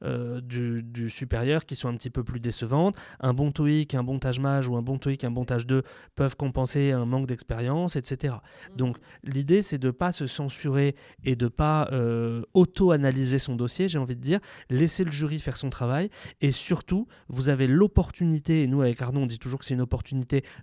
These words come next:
Speaker 1: de la lettre de motivation.
Speaker 2: Tout
Speaker 1: Et
Speaker 2: à
Speaker 1: donc
Speaker 2: fait.
Speaker 1: ne le voyez pas comme une contrainte, voyez-le au contraire comme l'opportunité pour vous de défendre votre candidature, d'expliquer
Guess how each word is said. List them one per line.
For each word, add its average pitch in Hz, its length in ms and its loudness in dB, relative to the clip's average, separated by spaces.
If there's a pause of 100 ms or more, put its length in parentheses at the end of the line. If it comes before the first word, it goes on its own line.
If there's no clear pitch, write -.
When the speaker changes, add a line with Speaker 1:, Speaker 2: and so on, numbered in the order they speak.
Speaker 1:
de 127 120 0
la 113 140 2
lettre 156 240 4
de 151 100 4
motivation. 135 560 0 (320)
Speaker 2:
Tout 175 80 -8
Speaker 1:
Et 135 80 4
Speaker 2:
à 131 40 6
Speaker 1:
donc 139 100 4
Speaker 2:
fait. 143 100 0
Speaker 1:
ne 135 80 4
le 123 80 2
voyez 117 280 2
pas 196 160 0
comme 165 200 2
une 147 100 4
contrainte, 165 400 0
voyez-le 139 440 4
au 160 120 0
contraire 147 420 -4
comme 165 220 0 (260)
l'opportunité 151 800 2
pour 117 220 -2
vous 139 160 -4
de 156 120 4
défendre 135 460 2
votre 131 160 -4
candidature, 120 580 -2 (260)
d'expliquer 151 680 0